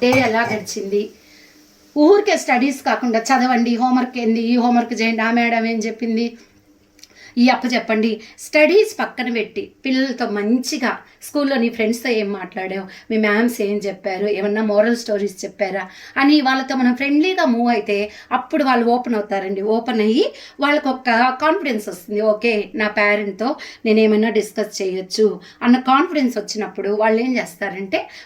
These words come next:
మంచిగా వాళ్ళకున్న ప్రాబ్లమ్స్, పర్టికులర్గా అమ్మాయిలైతే ఆ ప్రాబ్లమ్స్ మంచిగా షేర్ చేసుకుంటారు. ఓకేనా ఫ్రెండ్స్? మన పిల్లలకి మనం టైమ్ ఇద్దామా?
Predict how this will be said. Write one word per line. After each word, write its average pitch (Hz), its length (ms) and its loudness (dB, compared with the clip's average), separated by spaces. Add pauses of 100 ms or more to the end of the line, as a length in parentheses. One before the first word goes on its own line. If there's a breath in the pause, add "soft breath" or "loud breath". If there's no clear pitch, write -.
మంచిగా 226 440 0
వాళ్ళకున్న 208 460 -2
ప్రాబ్లమ్స్, 185 880 -6 (360 loud breath)
పర్టికులర్గా 254 600 -2
అమ్మాయిలైతే 220 760 -2 (140)
ఆ 202 40 -4
ప్రాబ్లమ్స్ 208 600 -2
మంచిగా 202 420 -6
షేర్ 202 420 -4
చేసుకుంటారు. 165 880 -12
ఓకేనా 214 320 -2
ఫ్రెండ్స్? - 500 -8
మన 214 100 -2
పిల్లలకి 233 380 -2
మనం 202 180 -2
టైమ్ 214 300 0
ఇద్దామా? 196 420 -4